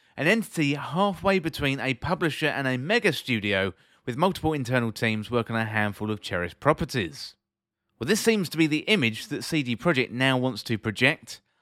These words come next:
The last question is, to whom it is projecting that? You know, one credible answer is prospective employees. Some of the videos came across like an extended recruitment ad, and the company certainly has a lot of staffing up to do.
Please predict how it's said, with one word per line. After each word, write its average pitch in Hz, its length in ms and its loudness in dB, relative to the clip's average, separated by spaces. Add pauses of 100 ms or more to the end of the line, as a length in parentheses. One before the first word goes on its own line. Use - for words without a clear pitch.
The 113 100 -4
last 156 220 0
question 135 340 -4
is, 117 400 0 (300)
to 127 140 2
whom 131 500 4
it - 60 -16
is 147 220 -6
projecting 104 640 -4
that? 107 260 2
You 110 80 -6
know, 104 100 -2
one 135 260 -4
credible 95 380 -2
answer 101 460 -2 (300)
is 117 120 -8
prospective 110 460 -4
employees. 101 800 2 (240)
Some 190 160 -4
of 143 60 0
the 120 120 0
videos 117 280 4
came 131 160 0
across 113 320 -2
like 110 100 -8
an 110 80 -6
extended 110 500 -4
recruitment 131 600 -2
ad, 98 340 -2 (340)
and 147 140 -4
the 147 120 0
company 143 440 0
certainly 127 340 -2
has 117 140 -2
a 120 40 -2
lot 110 100 0
of 113 80 -6
staffing 110 460 2
up 90 160 -4
to 98 100 -8
do. 120 480 4